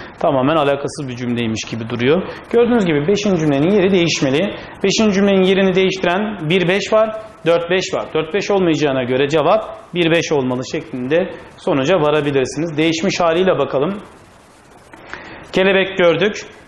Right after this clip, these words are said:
Kelebek kozanın lifleri arasında sıyrılmakta güçlük yaşıyordu.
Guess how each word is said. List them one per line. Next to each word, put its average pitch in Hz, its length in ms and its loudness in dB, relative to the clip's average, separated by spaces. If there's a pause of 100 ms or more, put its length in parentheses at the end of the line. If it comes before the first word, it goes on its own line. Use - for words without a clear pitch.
(100)
Kelebek 175 460 0
kozanın 180 400 0
lifleri 180 300 0
arasında 175 380 0
sıyrılmakta 196 640 0
güçlük 208 480 -4
yaşıyordu. 233 760 2